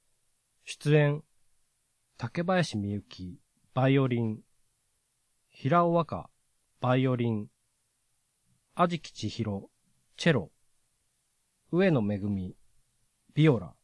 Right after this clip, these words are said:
定員四十名。申し込み多数の場合は抽選です。申し込み、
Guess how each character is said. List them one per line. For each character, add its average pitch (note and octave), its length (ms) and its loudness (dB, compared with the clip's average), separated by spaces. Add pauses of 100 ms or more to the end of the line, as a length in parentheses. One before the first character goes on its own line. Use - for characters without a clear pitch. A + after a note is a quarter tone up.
(1900)
定 D#3 280 4
員 D3+ 300 4 (280)
四 E3 240 4
十 E3 200 6
名。 F2 320 -4 (680)
申 E3 180 0
し - 60 -6
込 F3+ 120 0
み F3 120 2
多 E3+ 100 0
数 E3+ 180 0
の C#3 140 2
場 A#2 140 0
合 B2+ 60 2
は C#3+ 80 2
抽 B2 220 0
選 A2+ 260 -2
で G#2 120 -4
す。 - 240 -16 (1300)
申 C#3+ 160 2
し - 80 -8
込 C#3 160 2
み、 C3 260 4